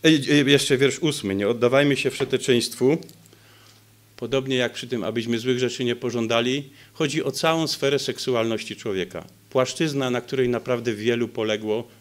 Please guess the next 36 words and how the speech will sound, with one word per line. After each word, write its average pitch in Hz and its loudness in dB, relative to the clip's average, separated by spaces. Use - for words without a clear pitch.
wielu, 120 2
których 117 -8
się 117 -6
wydawało 104 0
bardzo 104 0
silnych. 92 -10
Także 139 6
jeżeli 131 2
chcesz 214 2
poznać, 147 6
co 143 -2
to 135 0
znaczy, 123 -2
to 147 4
w 120 -8
Biblii 156 0
jest 127 2
bardzo 135 0
wiele 123 0
na 113 -2
ten 107 -8
temat 104 -4
napisane. 92 -10
Słuchaj, 143 -4
czytaj 110 -4
i 113 -4
nie 139 -2
twórz 135 -10
własnych 110 -6
wyobrażeń, 110 -2
nie 110 -2
słuchaj 120 -4
tego, 107 -4
co 101 -10
świat 104 -6
mówi, 110 -6